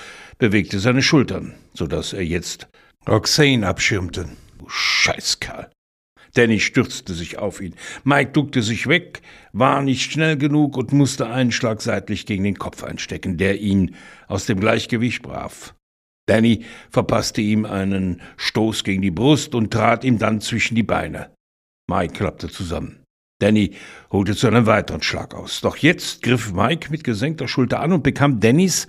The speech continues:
Taille zu fassen, während sie auf das offene Grab zutaumelten. Danny schlug Mike auf den Hinterkopf, konnte sich aus der Umklammerung befreien und wirbelte ihn herum. Mikes Absätze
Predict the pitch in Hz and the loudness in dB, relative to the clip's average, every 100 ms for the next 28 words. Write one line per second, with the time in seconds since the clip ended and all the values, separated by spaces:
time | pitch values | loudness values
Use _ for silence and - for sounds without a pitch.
0 | - 170 147 87 78 - 85 92 87 - | -6 -4 -2 -4 -6 -6 -6 -4 -4 -4
1 | 90 - - - _ 98 95 101 82 85 | -6 -10 -20 -20 _ -2 0 -2 -2 -4
2 | - - 143 - 135 101 92 - - - | -2 0 0 2 0 2 0 -2 -6 -10
3 | - 76 - 73 71 - - 73 - _ | -10 -8 -8 -10 -12 -14 -14 -16 -18 _
4 | _ _ _ _ 104 113 107 101 - - | _ _ _ _ 2 4 4 2 0 -14
5 | - - - 95 92 92 87 78 80 - | -20 -6 -2 -2 0 0 0 -2 -6 -4
6 | 82 - - - - - - - _ - | -6 -6 -10 -14 -16 -18 -20 -20 _ -2
7 | 90 98 87 82 - - - - - 98 | 0 -2 -4 -6 -8 -14 -20 -10 -4 -4
8 | 113 90 98 - 110 117 92 101 87 80 | -2 -2 -4 0 0 2 2 0 0 -2
9 | - 104 120 127 117 92 98 98 98 107 | 0 2 4 4 4 2 0 0 -2 -2
10 | 92 90 82 78 78 - - - _ _ | -4 -4 -4 -6 -8 -10 -16 -20 _ _
11 | _ - 104 - 131 - 117 107 104 | _ -2 0 0 -2 0 -2 0 -4